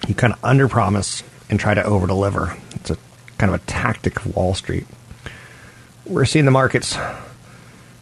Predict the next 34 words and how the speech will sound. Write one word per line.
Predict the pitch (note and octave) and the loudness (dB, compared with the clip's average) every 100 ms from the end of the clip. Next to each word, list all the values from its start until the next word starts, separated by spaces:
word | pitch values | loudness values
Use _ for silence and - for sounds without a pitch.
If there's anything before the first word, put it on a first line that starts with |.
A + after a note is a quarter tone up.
| - - - | -20 -20 0
mixed | A#3 C4 - - - - - - - | 2 4 2 -4 -4 -6 -8 -12 -12
out | - A2+ | -2 0
of | |
the | G#2+ | 2
start | - G#2+ | 2 2
of | |
the | G2 | 2
gate | F#2 G2+ | 0 -2
today. | - B2 A2 A#2+ C#3 - - - - - - - - - | -2 0 2 2 0 -8 -18 -20 -20 -20 -20 -20 -20 -2
No | B2 C3 | 4 6
major | A#2+ B2 B2 B2 A2 | 6 6 4 4 4
news | A2 G#2+ G2+ | 4 2 0
this | G#2 - | 0 0
weekend. | G2+ G#2+ A#2+ A2+ - - - - - - - - - - - - - - | 0 2 0 0 -4 -20 -20 -20 -20 -20 -20 -20 -20 -20 -20 -20 -20 -16
Although | - G#2+ | -4 2
I | |
heard | G#2 A2+ - - | 4 4 2 0
Art | A#2+ - | 0 0
Cashin, | - G#2 A2 - | 0 2 2 2
who | G2+ G2+ | 4 4
I've | G#2+ | 4
been | G2 | 2
following | F2+ G2 G2 G2 | 2 2 2 2
around | G2+ G2+ G2+ | 2 4 2
for, | F2+ F#2+ F#2 | 2 2 2
uh, | F#2 F2 - - - - - - - - | 0 -2 -8 -20 -20 -20 -20 -20 -20 -6
twenty | - C3 | 2 2
plus | - G#2+ G2+ | 2 0 2
years, | G#2+ A2 G#2 G2 F#2+ - - - | 2 4 2 0 -2 -4 -10 -8
he | G#2 | -2
used | A2 - | -2 0
to | |
write | F#2 | -2
an | - | -2